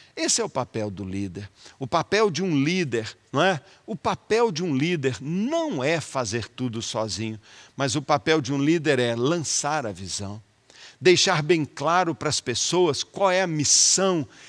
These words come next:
e perseguir essa missão. Veja o que Jesus fez de maneira tão linda,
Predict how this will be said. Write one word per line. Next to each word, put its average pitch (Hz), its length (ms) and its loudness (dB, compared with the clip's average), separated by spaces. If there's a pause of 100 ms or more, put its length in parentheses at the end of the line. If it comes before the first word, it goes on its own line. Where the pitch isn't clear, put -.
(120)
e 185 100 2
perseguir 151 800 0
essa 127 240 -2
missão. 117 480 -2 (300)
Veja 226 320 2
o 180 80 -4
que 226 160 -2
Jesus 175 440 2
fez 202 280 4
de 175 80 -4
maneira 180 420 2
tão 214 320 -2
linda, 185 460 0